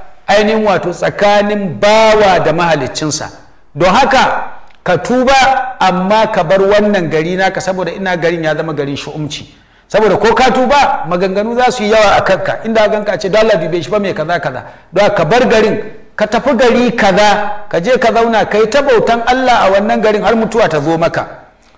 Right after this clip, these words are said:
To lokacin da taba wa raja ila Allah, da mutumin nan ya tuba,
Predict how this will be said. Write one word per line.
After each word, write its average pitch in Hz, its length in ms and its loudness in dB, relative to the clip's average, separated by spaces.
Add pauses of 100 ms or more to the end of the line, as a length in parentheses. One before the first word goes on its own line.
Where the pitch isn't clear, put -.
(160)
To 160 160 -2
lokacin 220 800 0
da 190 120 2
taba 202 500 2
wa 165 120 0
raja 185 420 0
ila 170 180 -2
Allah, 139 420 -4 (400)
da 165 120 0
mutumin 240 500 0
nan 208 180 -2
ya 214 120 0
tuba, 214 680 0